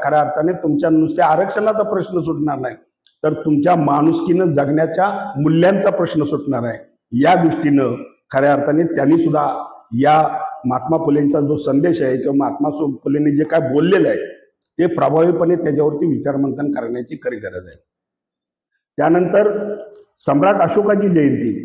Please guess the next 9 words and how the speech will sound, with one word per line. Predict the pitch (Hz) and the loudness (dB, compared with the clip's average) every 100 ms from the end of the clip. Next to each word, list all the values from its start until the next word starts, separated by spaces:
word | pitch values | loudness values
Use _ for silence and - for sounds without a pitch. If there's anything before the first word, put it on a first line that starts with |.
| - - _ _ _ | -14 -20 _ _ _
आठ | - 180 185 | 0 2 4
एप्रिलला | 170 165 151 135 90 - - - _ _ _ - | 2 2 2 2 0 -6 -10 -20 _ _ _ -6
खऱ्या | 139 180 | 2 4
अर्थाने | 175 165 180 190 | 4 2 0 2
सम्राट | 170 143 160 180 | 2 2 2 0
अशोकाच्या | 160 170 175 170 185 | 0 0 0 0 2
जयंतीला | 170 165 165 165 180 | 2 2 2 2 2
बिहारमध्ये | 165 147 143 170 170 165 - - - _ _ _ _ _ _ _ _ _ _ | 0 -2 -2 0 2 2 0 -6 -16 _ _ _ _ _ _ _ _ _ _
सुरुवात | - - 151 185 | -14 -4 2 2